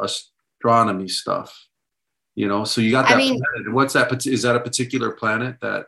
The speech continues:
Speaker 2: It's not a particular planet. Um, I just, I, it's, uh, you know, in honor of Saturn, I guess, but it's not really based off of Saturn, and which was the,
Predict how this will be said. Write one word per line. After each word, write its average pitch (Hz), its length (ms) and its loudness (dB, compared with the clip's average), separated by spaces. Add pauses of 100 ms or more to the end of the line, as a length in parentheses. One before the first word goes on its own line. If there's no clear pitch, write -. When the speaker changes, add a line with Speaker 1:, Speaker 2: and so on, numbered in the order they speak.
(140)
Speaker 2:
It's 262 200 0
not 285 180 4
a 320 60 4
particular 277 480 0
planet. 196 500 2 (180)
Um, 175 480 -2
I 180 120 -4
just, 185 160 -14 (500)
I, 175 180 -2
it's, - 440 -6 (680)
uh, - 60 -4
you 160 160 -2
know, 156 260 -2 (640)
in 190 80 -2
honor 190 360 4
of 175 60 -2
Saturn, 160 440 2
I 151 100 -4
guess, 147 300 -2
but 156 100 -2
it's 151 140 -4
not 160 160 0
really 156 180 -4
based 147 260 -4
off 151 140 -2
of 151 140 -6
Saturn, 151 580 0
and 165 320 -4
which 214 140 2
was 220 160 2
the, 170 320 4